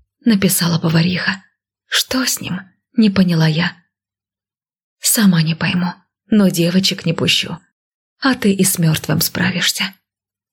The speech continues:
Покосившись на грязную печь, я быстренько подхватила разнос. «Уж лучше накормить мужчину, чем терпеть это».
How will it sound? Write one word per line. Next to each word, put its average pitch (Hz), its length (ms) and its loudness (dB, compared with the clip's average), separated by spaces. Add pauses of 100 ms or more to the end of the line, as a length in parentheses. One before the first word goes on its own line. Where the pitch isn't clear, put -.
(160)
Покосившись 175 680 -2
на 170 100 4
грязную 165 460 2
печь, 175 360 -2 (180)
я 247 220 2
быстренько 196 560 2
подхватила 165 540 -2
разнос. 170 500 0 (500)
«Уж 262 240 2
лучше 202 260 2
накормить 190 500 4
мужчину, 185 460 0
чем 165 220 0
терпеть 170 460 -2
это». - 340 -4